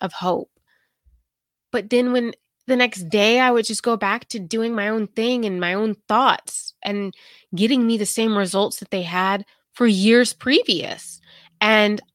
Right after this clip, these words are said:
I have seen firsthand, because I have a coach, I've had a coach,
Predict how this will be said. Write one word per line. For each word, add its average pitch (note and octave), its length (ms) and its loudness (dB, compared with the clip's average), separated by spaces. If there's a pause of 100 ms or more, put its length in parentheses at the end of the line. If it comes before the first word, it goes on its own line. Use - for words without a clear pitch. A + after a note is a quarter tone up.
I A3 300 4
have A#3+ 200 0
seen G#3+ 340 -2
firsthand, F#3+ 760 -4
because F3 320 -6
I E3+ 220 0
have F3+ 340 0
a C4 80 2
coach, - 640 -2 (100)
I've F3 160 -10
had G#3+ 320 0
a F#3 80 -2
coach, E3+ 500 -6